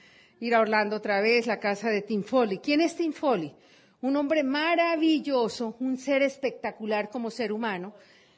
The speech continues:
donde él ya tiene un nivel de doble diamante, doble embajador corona. Tim Foley, estuvimos en su casa, él abre las puertas de su casa para todos nosotros. Después fuimos a Washington, después otra vez a Cancún,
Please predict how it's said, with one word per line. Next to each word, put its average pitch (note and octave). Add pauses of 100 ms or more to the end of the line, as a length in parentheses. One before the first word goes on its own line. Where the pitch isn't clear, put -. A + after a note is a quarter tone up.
(160)
donde A3+
él A#3
ya C4+
tiene C4+
un C4+
nivel C4
de B3
doble A#3
diamante, G3+
doble A#3+
embajador G#3
corona. A3 (500)
Tim D4+
Foley, C#4+
estuvimos A3+
en C4
su C#4+
casa, A#3+
él A3+
abre A3+
las G3+
puertas G3+
de G#3+
su A3
casa G3+
para E3+
todos F3+
nosotros. A3+ (580)
Después G3+
fuimos G3
a A3+
Washington, A#3 (1080)
después F#3+
otra G3
vez F3
a F#3+
Cancún, B3+